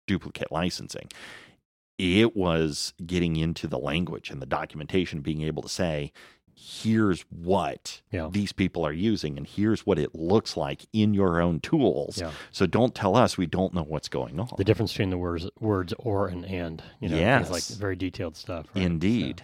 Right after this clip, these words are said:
Speaker 2: So. <laughs>
Speaker 1: indeed. And that's something that, you know, or-, organizations that are this size will sometimes rely on their legal department to catch this
Speaker 2: Yeah.
Speaker 1: stuff.
Speaker 2: Yeah.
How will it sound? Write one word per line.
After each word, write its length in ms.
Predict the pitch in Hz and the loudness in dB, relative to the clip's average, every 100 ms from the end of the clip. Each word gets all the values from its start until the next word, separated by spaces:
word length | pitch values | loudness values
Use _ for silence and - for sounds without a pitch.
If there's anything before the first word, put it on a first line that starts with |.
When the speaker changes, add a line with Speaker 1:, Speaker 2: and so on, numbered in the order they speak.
| - | -8
Speaker 2:
So. 60 | - | -2
<laughs> 0 | |
Speaker 1:
indeed. 380 | 85 104 92 - - - - - | 0 2 0 0 -6 -14 -6 2
And 180 | 160 156 | 2 4
that's 240 | 180 - | 0 -2
something 440 | - 151 147 123 117 | 0 0 0 0 2
that, 300 | 101 87 - _ - | 2 0 -4 _ -4
you 140 | 110 | 0
know, 280 | 92 82 - | 0 0 -2
or-, 260 | 135 151 143 - | 2 2 0 0
organizations 680 | 175 196 135 123 110 - 90 | 2 4 2 2 2 0 -2
that 80 | 90 | 0
are 120 | 82 | 0
this 200 | 80 - | 0 -4
size 480 | - 104 67 69 - _ _ _ _ _ _ _ _ _ _ _ - | -2 -2 -2 -6 -12 _ _ _ _ _ _ _ _ _ _ _ 0
will 240 | 110 101 | 6 6
sometimes 540 | - 127 117 123 101 - | 6 2 2 0 0 0
rely 380 | 92 90 87 82 | 0 2 0 -2
on 320 | 85 80 82 80 | -2 -2 -4 -4
their 480 | 76 73 73 73 - _ _ | -4 -4 -6 -10 -16 _ _
legal 320 | 98 151 131 | -2 2 0
department 520 | 85 - 62 - - _ _ _ _ _ _ | 0 -4 -8 -10 -20 _ _ _ _ _ _
to 120 | - 107 | -4 -2
catch 280 | 87 - | -4 -4
this 160 | 104 80 | -2 -2
Speaker 2:
Yeah. 40 | |
Speaker 1:
stuff. 340 | - - - - - | -4 -10 -14 -20 -12
Speaker 2:
Yeah. 100 | - | -10